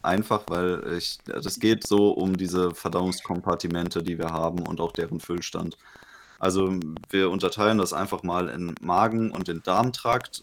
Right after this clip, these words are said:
und dann einfach nicht mehr weiter. Und es geht darum, wie viel wir in einer Sitzung quasi in unseren Magen reinballern. Das ist dann quasi die Mahlzeit dieser einen Sitzung. Das kann natürlich eine Flasche Cola sein, die wir uns auf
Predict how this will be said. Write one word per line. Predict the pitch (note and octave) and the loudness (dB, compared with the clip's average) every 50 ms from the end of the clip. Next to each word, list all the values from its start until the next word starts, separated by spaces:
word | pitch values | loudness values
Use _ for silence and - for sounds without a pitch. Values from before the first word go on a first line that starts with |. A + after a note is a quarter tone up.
| - - | -8 -6
und | F#2 F2 D#2+ | -6 -4 -4
dann | - F2 F2 F2+ - | -4 -4 -4 -6 -8
einfach | - F2 F2+ - - - | -10 -12 -12 -12 -12 -10
nicht | F#2 F#2+ - | -10 -8 -4
mehr | G2+ G2 G2 | -4 -2 0
weiter. | G2 F#2+ G2 - G#2 G#2 G#2 - _ _ - - - - - - _ _ _ _ _ | 0 0 0 2 0 0 -2 -2 _ _ -20 -20 -20 -20 -20 -20 _ _ _ _ _
Und | - F2+ F2+ F2 F2+ F2 F2 F2 F2 - - - - | 0 2 4 4 4 2 2 -2 -2 -6 -8 -8 -8
es | - - | -6 2
geht | - A2+ B2+ B2+ | 4 4 4 4
darum, | A2 G2+ F#2+ F#2+ G2+ G2+ G2+ G2+ G2+ G2+ G2+ _ _ - - - - | 4 0 2 4 2 4 4 2 0 0 -4 _ _ -20 -20 -20 -14
wie | - - G#2+ G#2 | -4 0 0 0
viel | - - B2 C3 A#2+ | 0 2 2 2 4
wir | A#2 A2 G#2 | 6 4 4
in | F#2+ E2 - | 4 2 0
einer | - E2+ F#2+ G#2+ A#2 A2+ A2 G#2 | 2 4 4 6 6 4 2 2
Sitzung | F#2 G#2 A#2 A2 - - G#2+ G#2+ G#2+ G#2+ G#2 G#2 | 2 2 2 2 0 0 2 2 2 2 0 -2
quasi | - - - F#2 F#2 F#2 F2+ F#2+ F#2+ F#2 | -4 -4 -2 0 0 0 0 0 -2 -4
in | F2+ - | -4 -4
unseren | - F#2 F#2 E2+ - E2+ D#2+ | -6 -8 -8 -8 -8 -10 -6
Magen | E2 E2+ G2 A2+ C3 B2+ B2 B2 B2 A#2+ - - _ _ _ | -4 -2 0 0 0 -2 -4 -4 -4 -6 -6 -10 _ _ _
reinballern. | - - F#2 F#2 G#2 A2+ A#2+ B2 B2+ B2 - - - _ _ _ - - G#2+ G#2+ A#2+ B2+ C3 C3+ C#3+ C#3+ C#3 B2+ | -8 -2 0 0 2 2 0 -2 -4 -8 -10 -14 -18 _ _ _ 0 6 6 6 8 8 4 2 2 -2 -6 -4
Das | - G2 F#2+ - | -2 -2 -2 0
ist | A2+ A2+ - - | -2 -2 -2 -2
dann | G#2+ G2+ G2+ F#2+ | -2 -2 -2 -2
quasi | - - F#2+ F#2+ F#2+ F#2 F2 | 0 2 2 2 2 0 -4
die | F#2 G2 G2 G2+ - - | -6 -6 -6 -6 -8 -10
Mahlzeit | - D2 D#2+ E2+ F#2 A2+ B2 - - A#2 A2+ A#2 A#2 G#2+ - | -6 0 2 4 4 4 2 0 -2 0 0 0 0 -2 -2
dieser | - G#2 F#2+ G2 F#2+ F2 - - | -4 -4 -2 0 0 -2 -2 -2
einen | F2 F#2 F#2 F#2 F2+ F2 F2 F2+ - - _ - _ - | -2 -2 -2 -2 -4 -6 -8 -12 -16 -20 _ -20 _ -6
Sitzung. | - A#2 C3+ C3+ - D#3+ D#3+ E3 E3 E3 E3 - - - - - _ - - _ _ _ _ | -4 -4 -2 -2 -2 -2 0 0 -2 -4 -6 -10 -14 -16 -16 -16 _ -20 -20 _ _ _ _
Das | - F#2+ F2+ - - | -8 -6 -6 -4 0
kann | - A2 A#2 | 0 2 2
natürlich | A2+ G2+ F#2+ A2+ A2+ G#2 - | 2 0 0 0 -2 -2 -2
eine | G#2+ G2 F2+ | -4 -8 -6
Flasche | - G#2+ G#2 G#2 - G2+ | -2 -2 -2 -2 -4 -8
Cola | - - G#2+ A#2 C3 C3+ B2 A#2+ | -6 -2 -2 0 0 0 0 0
sein, | G#2+ A2+ A#2 A#2+ A#2+ | 0 0 0 0 0
die | A#2 G#2+ | 0 -2
wir | G2+ G2+ | -2 -2
uns | G#2 G2+ | -4 -4
auf | - - - | -6 -8 -10